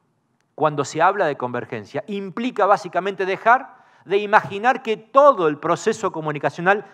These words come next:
pasa bajo el formato de definición comunicacional de macrosegmentación,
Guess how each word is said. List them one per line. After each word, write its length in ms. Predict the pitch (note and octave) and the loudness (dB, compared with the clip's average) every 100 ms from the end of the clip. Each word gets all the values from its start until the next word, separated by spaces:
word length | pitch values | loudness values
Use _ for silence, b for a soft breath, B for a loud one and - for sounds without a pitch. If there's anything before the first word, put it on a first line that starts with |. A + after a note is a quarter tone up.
| B B | B B
pasa 320 | - A#3 - | 6 6 6
bajo 220 | G#3 - E3+ | 4 4 2
el 80 | |
formato 480 | D3+ E3 E3+ A#3 A#3 | 2 0 6 4 4
de 80 | F#3+ | 0
definición 480 | D#3 D3+ D3 G3+ G#3 | 0 -4 -2 0 0
comunicacional 760 | F3 D#3 D3 C3+ C3+ E3+ F#3+ | -4 -4 -4 -6 -4 0 0
de 200 | E3+ E3+ - | 0 -4 -2
macrosegmentación, 1200 | A3+ C#4 C#4 G3+ - D3 D3 C#3+ - F3+ B3+ | 6 6 6 0 0 -4 0 0 4 4 2